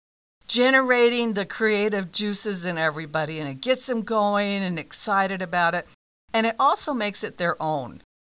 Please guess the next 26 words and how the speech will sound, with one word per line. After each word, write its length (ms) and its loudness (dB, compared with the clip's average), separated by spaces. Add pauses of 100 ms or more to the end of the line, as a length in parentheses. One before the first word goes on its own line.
(160)
Instead 400 -4
of 140 -6
me 280 -4
showing 560 0
them 200 -2
a 60 -4
picture 440 -6
of, 140 -2 (280)
"Oh, 120 2
for 160 -6
the 80 -6
quarter 320 0
note, 240 -2
you 100 -4
have 220 2
to 100 -8
use 340 -6
which." 320 -6 (500)
This 320 4
way, 180 -2
they've 500 0
come 240 -2
up 220 0
with 180 -6 (120)
their 480 2
idea, 720 -4